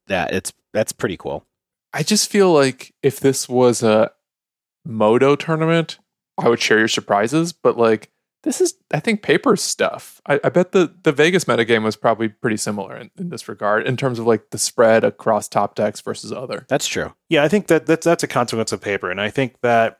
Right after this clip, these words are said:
Speaker 3: in terms of the meta, I, w-, I am actually surprised, Dave, too, that five point seven percent Amulet Titan, because Amulet Titan sort in paper always feels like there's that one player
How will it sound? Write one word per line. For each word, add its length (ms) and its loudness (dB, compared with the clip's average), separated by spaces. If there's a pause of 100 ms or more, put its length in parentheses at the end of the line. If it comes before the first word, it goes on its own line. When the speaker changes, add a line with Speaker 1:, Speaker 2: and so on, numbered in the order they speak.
Speaker 3:
in 140 -4
terms 280 0
of 140 0
the 100 2
meta, 1040 0 (580)
I, 160 0
w-, 220 -2
I 180 2
am 480 0 (140)
actually 280 -2
surprised, 420 0
Dave, 200 -2
too, 140 -4
that 120 0
five 340 0
point 220 -8
seven 240 -4
percent 300 -6
Amulet 340 -2
Titan, 380 -12
because 200 -6
Amulet 320 4
Titan 220 0
sort 220 -2
in 140 -6
paper 540 0 (480)
always 360 0
feels 480 0
like 500 0 (420)
there's 200 2
that 160 2
one 380 0
player 580 0